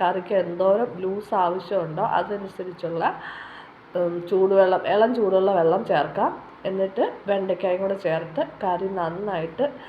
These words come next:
തിളപ്പിക്കണം. അതായത് ആ വെണ്ടയ്ക്ക ഈ അരപ്പിനകത്ത് കിടന്ന് നന്നായിട്ട് വേകണം.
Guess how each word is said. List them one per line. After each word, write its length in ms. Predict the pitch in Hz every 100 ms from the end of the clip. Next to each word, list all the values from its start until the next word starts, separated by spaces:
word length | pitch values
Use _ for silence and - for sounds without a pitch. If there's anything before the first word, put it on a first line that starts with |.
| - - 196
തിളപ്പിക്കണം. 680 | 170 160 160 160 156 -
അതായത് 300 | 196 190 196
ആ 80 | 214
വെണ്ടയ്ക്ക 480 | 220 202 196 190 214
ഈ 200 | 226 214
അരപ്പിനകത്ത് 680 | 185 175 180 196 170 170 180
കിടന്ന് 480 | 170 175 202 - 185
നന്നായിട്ട് 420 | 180 180 180 190
വേകണം. 680 | 185 160 156 170 240 -